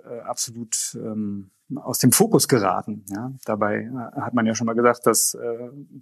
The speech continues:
Architektur quasi gefrorene Musik sei und diese, diese, diese Tradition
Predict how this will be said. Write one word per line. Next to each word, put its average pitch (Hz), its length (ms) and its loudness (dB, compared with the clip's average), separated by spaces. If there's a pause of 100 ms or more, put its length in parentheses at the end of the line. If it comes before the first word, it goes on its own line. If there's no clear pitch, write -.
(320)
Architektur 120 800 2
quasi 113 320 4
gefrorene 123 400 6
Musik 127 360 6
sei 131 360 6
und 120 220 -4 (580)
diese, 135 320 6
diese, 123 380 2
diese 117 300 -2 (320)
Tradition 131 1080 2